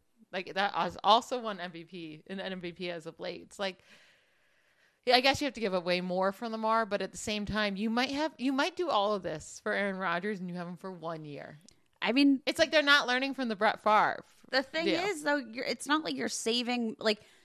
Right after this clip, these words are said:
Speaker 2: you're giving up the draft capital for Lamar Jackson, but you're also having to pay him. That's the case with Aaron Rodgers, maybe just for a shorter period of time, but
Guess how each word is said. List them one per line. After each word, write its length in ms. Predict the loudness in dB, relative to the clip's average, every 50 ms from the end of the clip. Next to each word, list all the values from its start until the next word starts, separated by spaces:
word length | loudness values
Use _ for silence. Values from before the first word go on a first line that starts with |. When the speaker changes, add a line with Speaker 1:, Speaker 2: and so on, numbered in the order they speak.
| _ _
Speaker 2:
you're 100 | 0 2
giving 340 | 2 4 4 4 4 4 2
up 160 | 2 0 0 -2
the 80 | -2
draft 340 | 2 4 4 4 2 2 0
capital 640 | 0 0 2 0 0 -2 -2 -2 0 0 -2 -4 -6 _
for 200 | 0 2 2 2
Lamar 300 | 0 -2 -2 -2 -4 -4
Jackson, 540 | -4 -6 -6 -6 -8 -8 -6 -6 -4 -2 2
but 220 | 4 4 4 4 2 -4 _ _ _ _ _ _ _ _ _ _ _ -8
you're 160 | 0 4 4
also 300 | 4 6 6 4 4 6
having 280 | 6 6 6 4 2 -2
to 80 | -2
pay 280 | -2 -2 -2 -2 -2 -2
him. 340 | -4 -2 -2 -2 -2 -2 -6 _ _ _
That's 280 | -4 -4 -4 -4 -4 -4
the 100 | -4 -4
case 400 | -2 2 4 4 4 4 2 0
with 160 | 0 2 2
Aaron 300 | 4 4 4 2 2 2
Rodgers, 680 | 2 4 4 2 2 -2 -6 -8 -8 -12 -18 -20 -18 -12 -6
maybe 280 | -4 -4 -2 -2 -2
just 240 | -2 -2 -2 -4 0
for 280 | 2 4 4 4 4 0 _ _ _ _ _ _ _ _ _ _ _ _ _ _ -4
a 60 | -4
shorter 500 | -2 -2 0 2 2 2 4 2 0 0
period 460 | -2 -2 0 0 2 2 2 2 0
of 100 | 0 0
time, 320 | -2 0 0 2 2 4
but 160 | 6 4 4